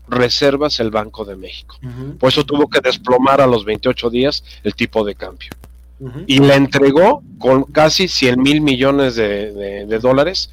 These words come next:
Speaker 1: de reservas en sus seis años.
Speaker 2: Pues fue
Speaker 1: Que ahorita
Speaker 2: el que peleó
Speaker 1: tenemos
Speaker 2: la,
Speaker 1: un
Speaker 2: fue el que
Speaker 1: poquito arriba de
Speaker 2: peleó
Speaker 1: doscientos mil.
Speaker 2: fue el que peleó por la, la, la autonomía.
Speaker 1: Así es.
Speaker 2: Fue el que peleó
Speaker 1: Él fue el
Speaker 2: por
Speaker 1: que
Speaker 2: la autonomía,
Speaker 1: consolidó,
Speaker 2: el que
Speaker 1: fue el
Speaker 2: le
Speaker 1: que
Speaker 2: dio.
Speaker 1: consolidó la autonomía.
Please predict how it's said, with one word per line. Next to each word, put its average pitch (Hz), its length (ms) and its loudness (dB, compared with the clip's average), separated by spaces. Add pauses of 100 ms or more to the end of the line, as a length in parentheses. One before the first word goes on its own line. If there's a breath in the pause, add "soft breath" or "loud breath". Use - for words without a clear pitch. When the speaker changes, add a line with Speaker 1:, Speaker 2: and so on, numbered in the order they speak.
(140 soft breath)
Speaker 1:
de 117 200 0
reservas 135 560 2
en 101 80 -8
sus 101 140 -10
seis 110 200 -4
años. - 440 -18 (600)
Speaker 2:
Pues 127 200 -14
fue - 100 -10
Speaker 1:
Que 143 40 4
ahorita 147 200 2
Speaker 2:
el 185 60 -2
que 165 60 -2
peleó 156 160 -2
Speaker 1:
tenemos 175 240 0
Speaker 2:
la, 143 80 -10 (460)
Speaker 1:
un 127 80 -20
Speaker 2:
fue 151 120 -6
el 165 60 -8
que 185 80 -4
Speaker 1:
poquito 170 120 2
arriba 160 280 2
de 156 80 4
Speaker 2:
peleó 151 120 0
Speaker 1:
doscientos 151 460 -2
mil. - 200 -12 (680)
Speaker 2:
fue 143 140 -10
el 147 40 -12
que 170 120 -8
peleó 147 280 -6
por 147 160 -10
la, 127 280 -10
la, 123 320 -10
la 123 100 -12
autonomía. 135 680 -12 (840)
Speaker 1:
Así 135 300 2
es. - 340 -2 (480)
Speaker 2:
Fue 156 140 -12
el 185 80 -14
que 208 100 -10
peleó 156 220 -2
Speaker 1:
Él 143 40 0
fue 185 140 0
el 202 60 4
Speaker 2:
por - 80 -10
Speaker 1:
que - 80 -12
Speaker 2:
la 160 80 -2
autonomía, 139 340 -2
Speaker 1:
consolidó, 175 160 0
Speaker 2:
el 151 60 -20
que 123 80 -12
Speaker 1:
fue 143 80 0
el 160 60 -2
Speaker 2:
le 180 40 -8
Speaker 1:
que 233 60 -6
Speaker 2:
dio. - 40 -10
Speaker 1:
consolidó 160 520 2
la 175 80 2
autonomía. 151 520 0